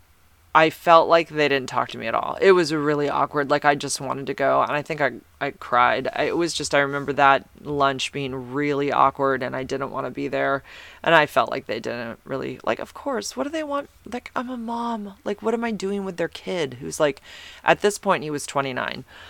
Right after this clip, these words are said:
um, 'cause I was there when he turned thirty. So, anyways, but I had been in his life for two years, and they were, like, and I'd gone to their house, I'd met them, I remember petting the dog, and but it was always a little bit like, I didn't want them to know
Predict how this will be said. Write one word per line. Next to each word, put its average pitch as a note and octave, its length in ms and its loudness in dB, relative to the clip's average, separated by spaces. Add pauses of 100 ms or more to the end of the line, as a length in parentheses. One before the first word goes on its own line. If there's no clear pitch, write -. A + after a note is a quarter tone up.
(340)
um, C#3+ 240 0
'cause C3+ 160 -10
I C#3+ 80 6
was C3 160 0
there C3 160 0
when C3+ 120 -4
he B2+ 80 -8
turned B2+ 280 -8
thirty. B2+ 320 -4
So, D3 500 2
anyways, D#3+ 440 0
but B3 120 4
I D4+ 100 8
had D4+ 120 4
been C#4+ 160 -2
in C#4+ 140 -6
his C#4 160 -2
life D4 180 4
for F3+ 160 0
two - 160 -4
years, C3+ 400 -2
and C#3+ 160 -8
they D3 100 -4
were, D3 140 -2
like, C#3 360 0
and D#3+ 140 2
I'd D#3 400 0
gone C3+ 220 4
to D#3+ 80 -6
their G#3 140 4
house, G3 420 2
I'd C#3 120 -2
met C3+ 260 0
them, C#3+ 240 0
I C#3 40 -4
remember C3 280 -8
petting C3 340 -10
the G#3+ 80 -8
dog, E3+ 580 -2
and B2+ 220 -6 (640)
but F#3 140 0
it E3+ 100 2
was F#3 180 -2
always G3+ 300 2
a F#3 80 -2
little D#3+ 300 2
bit C#3+ 180 0
like, C#3 300 -2
I D3+ 100 0
didn't C#3+ 360 -4
want C#3 220 -2
them C3+ 160 -8
to C3+ 60 -6
know C3 520 -2